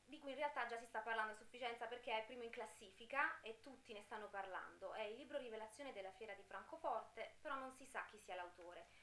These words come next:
Vi sto parlando dell'Ipnotista di Longanesi, di questo misterioso Lars Kepler di cui si sa poco o niente. Brevemente la trama. Siamo a Stoccolma e un'intera famiglia o quasi viene massacrata. Per risolvere il caso si richiede l'intervento di un noto ipnotista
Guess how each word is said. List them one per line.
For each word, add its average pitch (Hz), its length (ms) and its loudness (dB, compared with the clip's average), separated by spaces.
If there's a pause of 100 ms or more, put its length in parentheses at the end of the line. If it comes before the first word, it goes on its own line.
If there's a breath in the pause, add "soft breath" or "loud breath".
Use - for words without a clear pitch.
(240 loud breath)
Vi 247 80 -10
sto 302 160 4
parlando 294 300 10
dell'Ipnotista 233 960 -2
di 233 100 -6
Longanesi, 185 760 -8
di 233 100 -10
questo 233 320 -6
misterioso 226 760 -2
Lars 190 300 -2
Kepler 190 440 -2 (280)
di 226 100 -12
cui 220 180 -10
si 202 100 -14
sa 196 120 -4
poco 185 300 -2
o 175 60 -8
niente. 160 560 -12 (580 loud breath)
Brevemente 285 420 6
la 220 140 8
trama. 175 480 4
Siamo 226 180 -4
a 226 40 0
Stoccolma 254 760 4
e 220 120 -4
un'intera 226 560 2
famiglia 226 400 -2
o 202 80 -6
quasi 226 460 4
viene 214 200 -4
massacrata. 196 800 -2 (160)
Per 262 120 -8
risolvere 254 400 2
il 302 100 -4
caso 208 640 4 (220 loud breath)
si 359 60 -4
richiede 294 260 -2
l'intervento 247 580 0
di 240 100 -10
un 247 60 -4
noto 208 220 -6
ipnotista - 840 -4